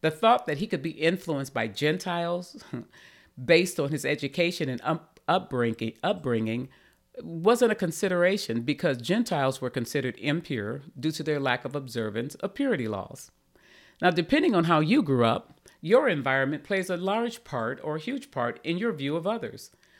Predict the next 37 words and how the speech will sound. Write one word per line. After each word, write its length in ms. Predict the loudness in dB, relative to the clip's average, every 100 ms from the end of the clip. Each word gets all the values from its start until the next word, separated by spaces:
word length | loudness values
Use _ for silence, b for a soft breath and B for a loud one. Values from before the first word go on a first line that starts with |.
| b
Saul 380 | 0 2 2 0
was 180 | -4
well 220 | -2 -2 2
educated, 640 | 0 0 -4 -4 -4 -4
he 120 | -8
was 160 | -8 -4
multilingual, 960 | 0 0 0 -2 -2 -2 -2 -2 -4 -4
and 260 | 0 2 2
he 100 | 0
was 240 | 0 -2
a 280 | 0 0 0 -2
Roman 340 | 0 0 -4
citizen. 500 | -4 -2 -2 -8 -12 b b b -6
In 120 | 0
other 200 | 0 0
words, 440 | -2 -2 -4 -8 -16 _
Saul 420 | -8 0 2 2
was 140 | -2 -8
quite 400 | 0 2 2 -2
privileged. 580 | -2 -2 -4 -8 -12 -20 _
He 120 | -8
was 160 | -8 -6
trained 400 | 2 2 2 2
by 140 | 0
the 100 | 0
best, 420 | 0 0 0 -6
he 60 | -6
was 160 | -4
a 60 | -4
lawyer, 580 | 0 2 2 0 -4 -6 B B B
but 120 | 0
he 60 | 2
was 180 | 0 -2
headed 300 | 0 0 2
down 240 | 2 2
a 60 | -2
path 680 | -6 -2 0 0 -4 -10